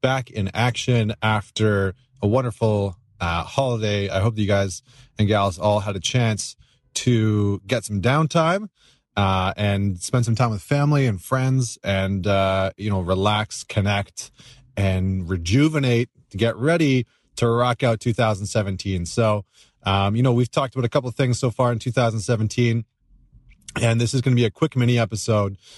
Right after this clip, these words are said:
uh, in and around something that is near and dear to my heart, which is potential. And so what I wanna talk to you about today, first I'm gonna tell a story, uh, from when I was at,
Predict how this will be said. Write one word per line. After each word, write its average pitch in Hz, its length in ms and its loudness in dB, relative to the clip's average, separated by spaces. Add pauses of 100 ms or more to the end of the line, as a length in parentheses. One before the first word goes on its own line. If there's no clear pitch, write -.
(140)
uh, - 100 0
in 143 180 2
and 135 80 2
around 113 380 0
something 117 480 0
that 104 160 0
is 92 140 -4
near 147 520 4
and 110 260 0
dear 131 340 2
to - 140 -6
my 98 160 0
heart, 156 480 -2 (360)
which 123 300 2
is 117 340 2
potential. 95 840 -4 (360)
And 110 280 2
so 117 220 0
what 113 140 2
I 117 60 4
wanna 143 340 0
talk 135 320 -2
to - 140 0
you 113 200 4
about 104 220 0
today, 107 180 0
first 165 240 0
I'm 165 60 0
gonna 131 100 2
tell 117 420 0
a 98 60 -8
story, 92 580 0 (360)
uh, 98 300 2
from 104 520 -2
when 107 160 2
I 101 120 2
was 95 300 -2
at, 101 420 -2